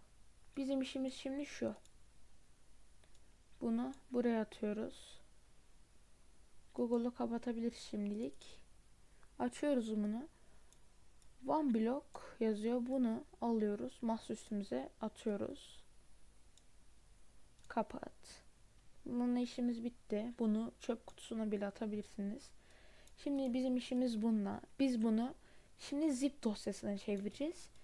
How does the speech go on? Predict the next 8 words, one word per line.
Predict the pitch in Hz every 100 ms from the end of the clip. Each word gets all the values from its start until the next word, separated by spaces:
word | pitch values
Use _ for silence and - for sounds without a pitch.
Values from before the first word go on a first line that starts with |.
| -
Zip | - 285 302 -
dosyasına | 269 254 254 240 247 233 233
şimdi | - - 269 247
çevirmeyi | 277 247 220 220
size | 247 262
gösteriyorum. | 233 220 226 220 196 202 226 - - - - - - -
Açmayacaksınız | 269 311 294 247 226 220 - 214 202 -
kesinlikle. | 202 - 196 196 196 214 247